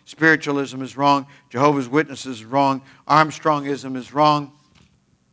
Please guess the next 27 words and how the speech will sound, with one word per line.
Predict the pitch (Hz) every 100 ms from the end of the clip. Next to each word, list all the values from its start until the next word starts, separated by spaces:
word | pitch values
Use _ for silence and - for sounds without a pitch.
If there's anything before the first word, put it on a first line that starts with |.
| - - _ _ _ _ _
The | 135
Jesus-only | 127 190 233 180 196 208 202 233 214
denomination, | 156 156 151 139 135 131 113 113
how | 151
many | 202
of | 180
you | 180
know | 175 170
one | 170
of | 165 151
those? | 170 139 104 -
Apostolic | 143 151 165 190 - 175 160 151 160 151 _ _ _
or | 131
Jesus-only, | 113 139 156 131 147 - 156 151 131 104 - _ _ _ _
all | 104
right? | 110 135 170 165 _ _
They're | 120
non-Trinitarian, | 127 143 160 175 185 190 185 180 190 175 139 101 _ _ _ _ _
all | 107
right? | 131 139
That | 131 135
is, | 156 165 -
that's | - 131 -
heresy, | 175 220 180 139
that's | 123 131 -
wrong. | 190 139 - _ _
Doesn't, | 135 151 147 175